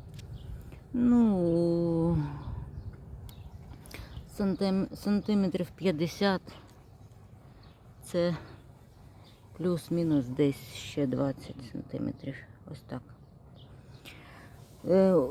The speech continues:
це в мене нержавіючий пристрій. Ну, його можна зробити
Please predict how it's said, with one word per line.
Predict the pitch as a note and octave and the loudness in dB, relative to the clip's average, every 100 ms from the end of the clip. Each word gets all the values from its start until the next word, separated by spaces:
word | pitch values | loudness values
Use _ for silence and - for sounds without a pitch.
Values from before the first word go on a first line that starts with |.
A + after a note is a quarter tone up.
| E3+ F3+ | -2 -10
це | - A3 | 8 10
в | F#3 | 10
мене | G3 F#3+ F3 | 8 8 6
нержавіючий | F3+ F#3 F3+ E3 F#3+ E3 E3+ D#3+ E3+ - B3 A3+ - - - | 6 6 6 6 6 8 8 8 6 4 4 4 0 -10 2
пристрій. | A#3 B3+ - - C4 B3 - - - - - - - - - - - - - - - - | 8 8 8 6 8 6 2 -18 -20 -20 -20 -20 -20 -20 -20 -20 -20 -20 -20 -20 -10 4
Ну, | A3+ C4 C#4 | 10 12 12
його | G#3 G3+ | 10 6
можна | G3 F3 D#3 D3 | 4 4 4 4
зробити | D#3 C#3+ E3 - D#3 | 2 2 2 2 0